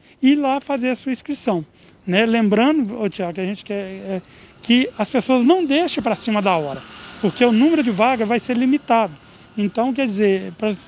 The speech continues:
corre o risco de deixar pra cima da hora, você não, não achar vaga, né, pra participar do evento. Lembrando que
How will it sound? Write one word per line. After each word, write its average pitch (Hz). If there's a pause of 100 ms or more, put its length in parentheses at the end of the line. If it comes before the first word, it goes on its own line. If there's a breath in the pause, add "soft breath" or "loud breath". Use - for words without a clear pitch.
(480)
corre 247
o 233
risco 269 (420 soft breath)
de 185
deixar 226
pra 220
cima 226
da 247
hora, 247
você 269
não, 269
não 269 (340)
achar 233 (360 soft breath)
vaga, 220
né, 262 (280 soft breath)
pra 226
participar 226
do 226
evento. 220 (400 soft breath)
Lembrando 196
que 185